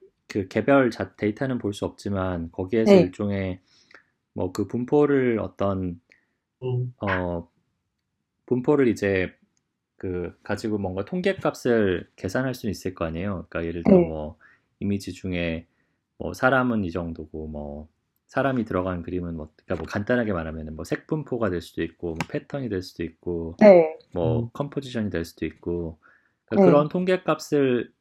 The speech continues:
Speaker 1: 이제 추출한 다음에 그, 그거에, 그, 그런 통계값에 이제 매칭되는 퍼블릭 데이터를 그 샘플링 해가지고, 그러니까 프라이빗 데이터에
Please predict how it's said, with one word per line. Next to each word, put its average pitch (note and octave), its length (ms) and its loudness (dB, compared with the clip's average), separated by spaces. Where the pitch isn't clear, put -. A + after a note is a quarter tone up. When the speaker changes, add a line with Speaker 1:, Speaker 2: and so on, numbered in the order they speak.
Speaker 1:
이제 G#2 160 -2
추출한 D3 480 -4
다음에 C#3 520 -2
그, A2 640 2
그거에, C#3 540 6
그, B2+ 160 0
그런 C3+ 240 4
통계값에 D3 880 0
이제 G2 200 0
매칭되는 G2 1200 -4
퍼블릭 D3 400 -2
데이터를 F#2 880 -2
그 F#2 120 -4
샘플링 D3 500 -2
해가지고, F2+ 920 -4
그러니까 E2 340 -2
프라이빗 D#3 540 -2
데이터에 A#2+ 920 0